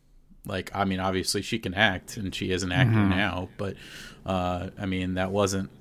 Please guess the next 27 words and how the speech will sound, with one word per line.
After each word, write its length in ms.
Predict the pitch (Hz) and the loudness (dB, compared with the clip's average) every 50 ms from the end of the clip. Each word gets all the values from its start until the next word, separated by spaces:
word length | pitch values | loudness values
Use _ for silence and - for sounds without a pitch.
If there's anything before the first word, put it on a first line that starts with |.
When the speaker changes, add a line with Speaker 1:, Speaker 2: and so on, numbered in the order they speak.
| - - - - - - - - | -20 -20 -20 -20 -20 -20 -20 -20
Speaker 1:
<laughs> 440 | - - 104 - - - 131 - | -12 -10 -10 -8 -2 0 2 4
that 60 | - 151 | 8 10
wasn't 320 | 135 131 127 123 123 123 | 10 10 10 8 4 4
who 60 | 123 | 4
she 140 | 113 - 123 | 2 4 4
was. 400 | 123 139 147 107 95 90 85 - | 6 8 8 8 6 6 4 2
She's 200 | - 107 98 101 | 2 2 0 0
in 120 | 107 107 | 0 0
the 60 | 107 98 | 0 0
band 300 | 101 104 110 110 95 95 | 0 0 0 0 0 0
Haim. 420 | 92 95 120 123 95 90 90 92 | 2 2 2 2 0 -2 -4 -4
Like, 300 | 92 90 92 98 - - - - - - - - - - - - - | -2 -2 -2 -4 -4 -8 -16 -20 -18 -18 -12 -12 -12 -12 -12 -12 -6
uh, 420 | - 98 92 95 95 92 92 92 95 | -2 0 2 2 2 2 2 0 0
when, 580 | 95 98 101 104 104 101 101 101 101 - - - | -2 -2 -2 0 0 0 0 -2 -2 -2 -2 -2
when 140 | 110 104 101 | 0 0 0
I 140 | 98 98 98 | 2 2 4
heard 240 | 101 101 104 104 98 | 4 4 2 2 2
that 160 | 101 98 - | 0 0 0
she 120 | - 110 107 | 0 -2 0
was 220 | 98 98 92 92 | 2 0 0 0
in 400 | 95 95 98 98 98 98 95 - - _ _ - _ | 0 0 0 2 2 0 -2 -4 -6 _ _ -20 _
P 180 | - - 107 101 | -4 -2 -2 -2
T 220 | - - 110 101 | 0 4 4 6
A's 220 | 101 101 98 - - | 6 6 6 4 2
movie, 380 | 98 98 107 107 107 98 92 | 2 2 2 2 2 2 2
it 140 | 92 98 - | 0 -2 -2
was, 380 | 98 95 90 - - - - | -4 -2 -2 -2 -2 -4 -8